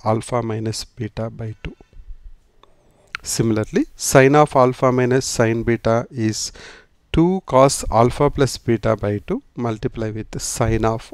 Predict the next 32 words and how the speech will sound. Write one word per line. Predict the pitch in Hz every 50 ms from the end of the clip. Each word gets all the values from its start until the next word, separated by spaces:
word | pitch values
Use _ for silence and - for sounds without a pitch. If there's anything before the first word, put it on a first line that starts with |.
| - -
alpha | 110 110 110 110 - - 120 113
minus | 113 104 107 107 110 113 117 - -
beta | - - 117 110 107 - 107 107
by | 104 107 104 104
two. | - - - - - _ _ _ _ _ _ _ _ _ _ _ _ _ _ _ _ _ _ - - - _ _ _ _ _ - - _ _
We | 135 131 131
can | 123 - 139 131 127
see | - - - 156 147 -
clearly | - 131 127 123 127 131 127 131 135 131
that | 113 120 117 -
sin | - - - 110 107 110 117
of | 120 123 - -
alpha | 113 107 107 107 - 120 113
minus | 113 113 113 113 123 117 - -
beta | 113 113 110 104 - 113 110
by | 104 113 107 107
two | 101 - 127 117
can | - - 110 104 107
be | 107 120
cancelled | 110 - - 107 101 104 107 110 - - 117 110 -
on | 110 110 107 107 104
both | - 107 107 - -
the | - 131 -
sides, | - - 214 269 - - - - - - _ _ - - - - - - - - - - _ _ _ _ _ - _ _ - - - _ _ - _ -
and | - 110 110 107 101 123 - -
we | 127 120 117
can | 110 - 120 113 110
cancel | - - 107 101 104 110 - - 123 107 107 - -
two | 139 139 139 139
and | 127 117 110 104 - -
two | - 117 113 117
also. | 110 107 101 101 101 - - 208 247 294